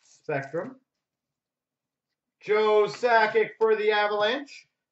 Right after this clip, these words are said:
to nine ninety-nine, Team Canada. Mrazek for the Red Wings to nine ninety-nine.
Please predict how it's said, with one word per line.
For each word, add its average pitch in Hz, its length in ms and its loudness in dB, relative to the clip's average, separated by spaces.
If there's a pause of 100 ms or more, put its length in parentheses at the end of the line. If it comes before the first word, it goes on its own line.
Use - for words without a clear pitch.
to 190 140 -8
nine 190 480 0
ninety-nine, 180 720 -2 (1300)
Team 131 200 -14
Canada. 139 460 -10 (760)
Mrazek 254 1080 6
for 240 220 8
the 233 260 8
Red 233 220 6
Wings 214 360 0
to 220 100 2
nine 208 500 -2
ninety-nine. 190 760 -4